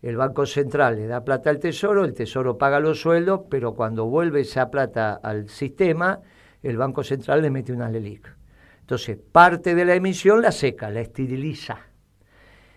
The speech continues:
¿Eso cuánto es? Y también otros cuatro puntos del déficit fiscal. Pero quedan otros cuatro puntos que es emisión que no se puede esterilizar, porque vos no podés esterilizar todo.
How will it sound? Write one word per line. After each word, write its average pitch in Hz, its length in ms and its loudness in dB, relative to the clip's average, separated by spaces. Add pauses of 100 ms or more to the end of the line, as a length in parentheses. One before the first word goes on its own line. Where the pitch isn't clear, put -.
(140)
¿Eso 208 320 0
cuánto 143 320 2
es? 131 100 -4
Y 175 60 -2
también 190 320 -4
otros 117 220 -4
cuatro 110 280 -4
puntos 107 360 -10
del 101 80 -10
déficit 107 340 -14
fiscal. - 320 -18
Pero 120 200 -6
quedan 175 360 4
otros 170 380 -2
cuatro 214 460 6
puntos 196 500 -2 (260)
que 131 160 -4
es 120 140 -6
emisión 165 760 2 (160)
que 127 160 -8
no 131 140 -6
se 120 140 -6
puede 120 200 0
esterilizar, 101 560 -8
porque 98 160 -16
vos 127 140 -12
no 117 120 -8
podés 131 240 -4
esterilizar 104 520 -14
todo. - 360 -20